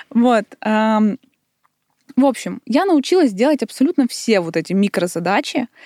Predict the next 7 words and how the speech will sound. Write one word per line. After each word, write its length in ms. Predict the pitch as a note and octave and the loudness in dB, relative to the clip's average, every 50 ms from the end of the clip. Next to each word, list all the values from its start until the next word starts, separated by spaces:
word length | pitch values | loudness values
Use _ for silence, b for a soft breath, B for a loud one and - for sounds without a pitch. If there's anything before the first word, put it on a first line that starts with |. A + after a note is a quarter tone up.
| b b b | b b b
но 80 | B3 B3 | 2 4
не 120 | B3 B3 | 4 2
просто 340 | - - G4 B4+ - - C#4+ | 2 0 -2 -2 0 0 2
научилась, 680 | B3 A#3+ A#3+ B3 A#3+ - - B3 C4 G4+ B3+ G#3+ - - _ _ _ _ | 2 2 2 2 -2 0 0 2 2 2 2 -2 -6 -14 _ _ _ _
потом 380 | - A3+ - B3 G#3 F3+ - - - | -6 -2 0 0 0 0 -4 -8 -12
сделала 420 | G3 - - A#3 A#3 G#3+ G3 - - | -12 -2 0 0 0 0 -2 -4 -4
инструкцию 680 | - A3 A3 - - F#4 A4+ - - - - - - | -4 -4 -4 -2 0 0 0 0 -2 -10 -10 -10 -10